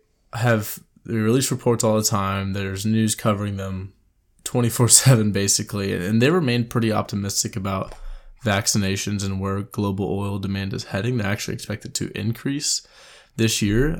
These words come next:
Um, and this has remained a similar story for around two months now, where opec and other energy, uh, market participants are optimistic about where things are heading. Um, they expect increasing global oil demand as the vaccine, or the, um,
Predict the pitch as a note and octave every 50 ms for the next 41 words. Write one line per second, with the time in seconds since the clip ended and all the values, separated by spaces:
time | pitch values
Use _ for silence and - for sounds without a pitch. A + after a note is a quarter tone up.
0 | - - G2 G2+ F#2+ G2 G2 A2 B2 - - C#3 C3+ C#3 B2 G#2+ G2 F#2+ G2+ G#2
1 | G#2 G2 G2+ - G2 - - A2 G#2 G2+ G2 G2 - - - - G2 G2 G2 G2
2 | G2 - - G#2+ G2 G2 F#2+ F#2+ F#2+ - G#2 G#2+ A2+ A2+ A#2+ A#2+ A#2+ A#2 - A#2+
3 | G#2+ G2+ F#2+ F#2 F#2 - - F#2 F2+ - - - - - - - F#2 F#2+ - -
4 | - - - - - - - D3+ C#3+ - C#3 B2+ B2 - A#2+ A2 G#2+ A2 G#2+ -
5 | G#2+ G#2 G#2 G2 G2 G#2 G2+ G2 G2 F#2+ - _ _ - - _ - - - F#2+
6 | F#2+ F#2 F#2 F#2+ G2 G#2 - G2 F#2+ G#2+ G#2+ G#2+ G2 - - G#2+ G#2 G#2 - -
7 | - A2 G#2 F2+ G2+ G2+ - A2+ G#2 G#2 - - A#2+ G#2+ G#2 G2+ G#2 G2+ G2 -
8 | A2+ A2 G#2+ G#2 G2 F#2 A2+ A2+ A#2 A2+ A2+ A2+ A2 G#2+ - _ - - - G2+
9 | F#2+ F#2 F#2 F#2+ - - - G2+ - - - _ _ - - G#2+ G2+ - - G2
10 | G2 - A2 G#2 G2+ - G#2 G2 G2 G#2 A#2 C3 C3+ C3 B2 B2 B2 A#2+ A#2 A2+
11 | G#2+ G2+ F#2+ F#2+ G#2 G2 G2 G2 G2 F#2+ G2 G2+ G2 G2 - - - - G#2 G2+
12 | G2+ G2 G2+ - A2 A2+ A2 - D3+ E3+ E3+ - G2 G2 F#2+ G2 G2 G2 - -